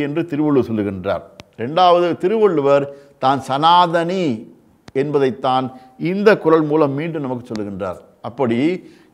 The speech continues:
கல்விக்கு முக்கியத்துவம் தருகின்ற வள்ளுவர், கல்வியை நாம் பெற வேண்டும் என்று சொல்லுகின்ற வள்ளுவர், நாம் கல்வி கற்றால்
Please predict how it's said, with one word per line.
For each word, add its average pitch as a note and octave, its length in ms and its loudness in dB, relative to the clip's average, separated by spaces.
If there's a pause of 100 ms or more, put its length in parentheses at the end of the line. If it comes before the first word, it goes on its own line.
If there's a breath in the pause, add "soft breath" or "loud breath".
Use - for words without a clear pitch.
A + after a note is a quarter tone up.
(140)
கல்விக்கு G#3+ 560 0
முக்கியத்துவம் F3 440 -2
தருகின்ற B2+ 480 -2
வள்ளுவர், A#2+ 500 0 (480 soft breath)
கல்வியை F#3+ 500 2
நாம் C#3 260 2
பெற C#3 100 2 (140)
வேண்டும் F3 260 2
என்று C3 140 -6
சொல்லுகின்ற C3+ 400 -4
வள்ளுவர், B2 460 0 (500 loud breath)
நாம் C#3 160 4
கல்வி F3+ 320 0
கற்றால் F3+ 480 2